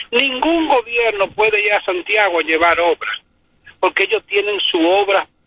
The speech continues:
predeterminada, ellos tienen la obra que ellos quieren y la desarrollan. Ahora mismo están en campaña política y todos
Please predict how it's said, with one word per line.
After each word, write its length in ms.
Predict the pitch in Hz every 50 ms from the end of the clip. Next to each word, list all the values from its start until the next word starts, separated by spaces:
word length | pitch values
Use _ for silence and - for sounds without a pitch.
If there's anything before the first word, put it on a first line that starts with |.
| _
predeterminada, 1400 | - 175 175 202 214 214 208 190 185 175 - - 170 170 160 160 151 147 151 160 180 185 175 156 135 123 110 107 - - - - - -
ellos 280 | - 165 170 208 202 - -
tienen 460 | - 170 190 196 202 202 202 202 190
la 160 | 185 175 160 156
obra 400 | 165 185 202 202 202 196 185 -
que 220 | - - 170 175
ellos 240 | 185 - 190 165 - -
quieren 640 | - - 180 180 185 185 170 156 123 113 104 - - _ _ - - - -
y 120 | 202 202
la 180 | - 196 180 175
desarrollan. 720 | 180 180 - - 190 165 151 165 202 226 214 220 208 208
Ahora 260 | 208 226 277 311 302
mismo 220 | 294 311 311 302
están 220 | 254 - 262 247 240 247
en 60 | 240 233
campaña 520 | - 214 196 175 - 208 208 208 214 208
política 760 | - - 185 160 - - - - - 131 - - - 120 - _ _ _ _ _ _ _ _ _
y 160 | - 269 277 - - _
todos 480 | - 285 277 269 254 220 170 151 147 -